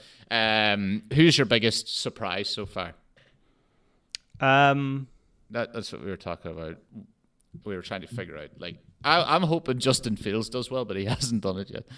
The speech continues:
Speaker 1: He's been okay. He's been a little bit better, but he's not.
Speaker 2: Yeah, no, I thought he was gonna be better than he was. Um, let me have
Speaker 1: Mind
Speaker 2: a
Speaker 1: you,
Speaker 2: look.
Speaker 1: mind you, every time Justin Fields receiver catches it, I go, "God, he has nothing to work with either."
Speaker 2: Yeah.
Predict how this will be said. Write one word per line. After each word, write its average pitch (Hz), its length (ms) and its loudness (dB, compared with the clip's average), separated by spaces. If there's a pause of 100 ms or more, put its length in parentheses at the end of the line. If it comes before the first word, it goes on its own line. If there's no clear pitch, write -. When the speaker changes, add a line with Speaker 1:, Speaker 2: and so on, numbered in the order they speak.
Speaker 1:
He's 151 120 -6
been 196 160 6
okay. 156 340 4
He's 110 120 -2
been 131 120 -4
a 127 40 -4
little 160 160 -4
bit 120 140 -2
better, 92 240 -4
but 95 120 -8
he's 135 140 -2
not. 143 140 6
Speaker 2:
Yeah, 143 320 10
no, 151 120 4
I 147 40 10
thought 175 300 6
he 156 80 2
was 151 140 -2
gonna 139 180 -4
be 127 100 -4
better 123 360 0
than 113 160 -4
he 113 80 -2
was. 107 520 -4
Um, 120 440 -6 (180)
let 170 80 -8
me 208 80 -4
have 208 60 0
Speaker 1:
Mind 147 220 2
Speaker 2:
a 120 100 2
Speaker 1:
you, 127 80 2
Speaker 2:
look. - 180 -4 (340)
Speaker 1:
mind 147 300 0
you, 120 160 4
every 120 140 2
time 101 480 0
Justin 107 340 -6
Fields 92 500 -6
receiver 101 500 -6
catches 107 420 -4
it, 117 120 -2
I 110 140 0
go, 92 160 -4
"God, 104 380 2
he 95 100 -2
has 87 160 -2
nothing 98 560 0
to 95 80 -2
work 87 260 -6
with 95 160 -4
either." 90 320 -8 (460)
Speaker 2:
Yeah. 131 420 4